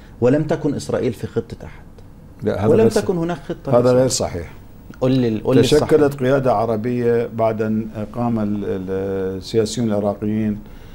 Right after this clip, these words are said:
Speaker 2: بوضع سد، سد الخ-، ال-، المخيمة على نهر اليرموك.
Speaker 1: سنة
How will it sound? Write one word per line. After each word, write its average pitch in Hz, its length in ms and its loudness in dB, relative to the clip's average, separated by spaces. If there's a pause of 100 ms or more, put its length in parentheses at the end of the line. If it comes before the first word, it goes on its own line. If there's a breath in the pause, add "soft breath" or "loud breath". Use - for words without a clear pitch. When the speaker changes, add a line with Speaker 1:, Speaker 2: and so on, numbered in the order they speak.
(380 loud breath)
Speaker 2:
بوضع 107 420 2
سد، 107 300 0 (560)
سد 104 300 -2
الخ-، 98 180 -8
ال-، 95 640 -4
المخيمة 107 540 -2
على 98 240 -4
نهر 98 180 -4
اليرموك. 90 300 -4
Speaker 1:
سنة 123 280 2